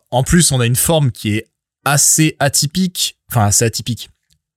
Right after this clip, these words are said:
qu'il est, qu'il devient de moins en moins maintenant, euh, mais, euh, euh, on a Tierney, en fait, qui joue plus comme un milieu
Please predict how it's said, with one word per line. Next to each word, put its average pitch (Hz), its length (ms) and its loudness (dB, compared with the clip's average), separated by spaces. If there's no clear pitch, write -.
qu'il 92 200 -2
est, 101 180 2
qu'il 104 400 -4
devient 110 240 -2
de 113 60 -2
moins 110 240 -2
en 127 80 2
moins 143 200 4
maintenant, 110 440 -4
euh, 92 200 -6
mais, 92 260 -6
euh, 92 80 -4
euh, 101 340 2
on 123 160 4
a 117 80 2
Tierney, 160 440 2
en 107 100 -2
fait, 131 180 -2
qui - 100 -2
joue 113 140 2
plus - 160 -2
comme 123 140 0
un 117 40 2
milieu 139 360 4